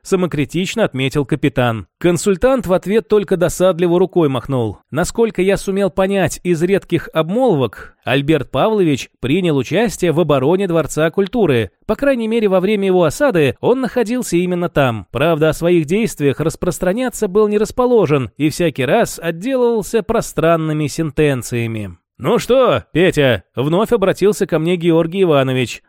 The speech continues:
«Новое удостоверение получишь в рабочем порядке. Прибавку к жалованию назначат со следующего месяца. На этом все. Все ведь, Альберт?» Консультант покачал головой. «Не совсем». «А что еще?» насторожился я.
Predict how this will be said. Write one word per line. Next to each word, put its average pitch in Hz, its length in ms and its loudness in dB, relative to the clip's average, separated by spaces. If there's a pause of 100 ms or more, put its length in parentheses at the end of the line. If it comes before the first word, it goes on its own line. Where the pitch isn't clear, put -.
«Новое 202 420 2
удостоверение 196 800 2
получишь 170 500 0
в 98 40 -6
рабочем 170 420 0
порядке. 143 720 0
Прибавку 185 560 0
к 165 40 -6
жалованию 170 800 0
назначат 208 580 -2
со 214 120 0
следующего 208 600 -2
месяца. 139 640 0 (140)
На 139 160 -2
этом 202 180 0
все. 151 400 0 (140)
Все 233 260 0
ведь, 208 360 -2
Альберт?» 165 460 0 (160)
Консультант 190 720 0
покачал 180 520 0
головой. 160 600 0 (200)
«Не 214 220 0
совсем». 135 680 -2 (220)
«А 220 160 2
что 302 340 0
еще?» 156 640 2 (160)
насторожился 170 680 0
я. 143 340 2